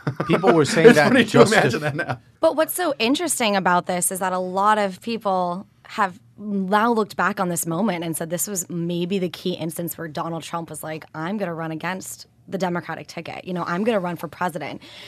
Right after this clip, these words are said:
Speaker 3: And I think it's actually really funny looking back at this, this video. Um, I'm gonna play the end for this because it's just,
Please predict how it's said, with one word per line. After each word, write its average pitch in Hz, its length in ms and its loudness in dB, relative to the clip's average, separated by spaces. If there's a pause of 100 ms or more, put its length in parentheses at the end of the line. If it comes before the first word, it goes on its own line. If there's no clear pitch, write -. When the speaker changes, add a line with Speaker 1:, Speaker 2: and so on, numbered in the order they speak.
(160)
Speaker 3:
And 220 80 4
I 233 60 2
think 311 160 2
it's 254 140 4
actually 208 240 -4
really 220 320 0
funny 190 320 -6
looking 175 280 -6
back 165 240 -6
at 170 100 -8
this, 165 200 -6
this 160 220 -10
video. 175 560 -4 (100)
Um, 170 420 -4
I'm 175 80 -8
gonna 180 120 -4
play - 180 -8
the 165 160 -8
end 160 180 -8
for 220 120 -8
this 214 240 -4
because 180 420 -8
it's - 160 -12
just, - 380 -4